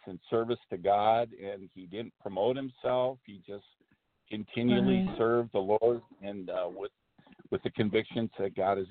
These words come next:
Speaker 1: gave him. And, you know, that's a legacy
Speaker 2: Absolutely.
Speaker 1: passed on to me. You know, my, my prayer is that I'd be able to, to follow through and, and to be that kind of example as well to others.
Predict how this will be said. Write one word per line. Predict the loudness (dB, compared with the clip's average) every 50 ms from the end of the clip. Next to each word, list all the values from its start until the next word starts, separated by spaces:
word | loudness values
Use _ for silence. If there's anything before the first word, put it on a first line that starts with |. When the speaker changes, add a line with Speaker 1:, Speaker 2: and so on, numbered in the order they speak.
| -10 _ -18 -10
Speaker 1:
gave | -6 -2 0 0 0 0 -2
him. | -6 -6 -4 -4 -4 -4 -2 0
And, | 2 2 2 2 2 0 -2 -4 -6 -8 -10 -16 -4 2 4
you | 4
know, | 6 6
that's | 4 2 0 -2 _ _ _ _ _ -8
a | -4
legacy | -2 0 0 0 2 2
Speaker 2:
Absolutely. | 2 2 2 2 0 0 0
Speaker 1:
passed | 0 -2 -2 -4 -8
on | -12 -12 -12 -14
to | -18 _ -20
me. | -20 _ _ _ _ _ _ _ _ _ _ _ _ _ _ _ _ _ _
You | -18 -14 -12
know, | -10 -10 -8
my, | -8 -8 -8 -8 -8 -8 _
my | -4 -4 -4 -4
prayer | -4 -6 -6 -4 -4 -4 -4
is | -6 -6 -6
that | -4 -2 0
I'd | 0 0 -2 -6 -10 -6
be | -4
able | -2 0 0 0
to, | 0 0 -2 -4 -6 -12 -20 _ _ _ -20 -20 -20 _ _
to | -4 -4 -2 0
follow | 2 2 2 2 0 -2 -6 _
through | -2 0 2 2 2 0
and, | -2 -8 -8 _
and | -6 -6
to | -6 -8
be | -10 -8 -6 -4
that | -2 -2 -2 -4 -4 -4
kind | -4 -4 -4 -6
of | -10
example | -12 -14 -16 _ _ _ -16 -10 -6 -6 -6 -6
as | -4 0
well | 2 4 4 4 2 -2
to | -4
others. | -4 -4 -4 -4 -6 -10